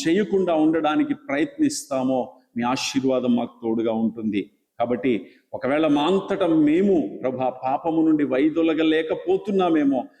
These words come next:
అలాంటి సందర్భాలు మాకు ఏర్పడినప్పుడు, ప్రభా,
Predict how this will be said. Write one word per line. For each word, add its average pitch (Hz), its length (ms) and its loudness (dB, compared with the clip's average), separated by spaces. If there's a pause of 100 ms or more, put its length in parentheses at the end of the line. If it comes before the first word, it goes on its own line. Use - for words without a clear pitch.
(160)
అలాంటి 175 340 0
సందర్భాలు 185 680 0
మాకు 156 260 -2
ఏర్పడినప్పుడు, 147 640 -4
ప్రభా, 175 480 0